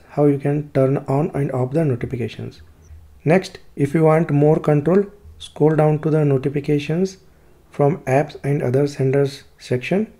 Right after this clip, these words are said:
Here you can turn notifications on or off for individual apps.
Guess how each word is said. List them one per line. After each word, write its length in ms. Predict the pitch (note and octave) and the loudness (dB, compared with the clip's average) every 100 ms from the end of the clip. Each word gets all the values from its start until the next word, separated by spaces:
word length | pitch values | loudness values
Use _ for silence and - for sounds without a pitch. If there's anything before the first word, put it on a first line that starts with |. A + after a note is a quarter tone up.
| _ _ - _ | _ _ -20 _
Here 240 | - F3 F3+ | -2 4 4
you 120 | D#3+ | 2
can 360 | D#3+ E3 D#3+ - | 0 0 0 2
turn 360 | D#3+ E3 E3 | 2 2 0
notifications 760 | D3 C#3+ D3+ D3 D3+ D3+ D3+ - | 0 -2 -4 -4 -4 -2 -4 -4
on 340 | C3+ D3 D3+ | -2 0 0
or 260 | C3+ C#3 C#3 | -2 -2 4
off 300 | F3 D3 - - - _ | 4 4 -2 -20 -20 _
for 200 | - D3+ | 0 0
individual 540 | E3 D#3+ D#3+ D3+ D#3+ G3 | 2 2 2 2 0 0
apps. 400 | A#2+ A2 - | -2 -6 -10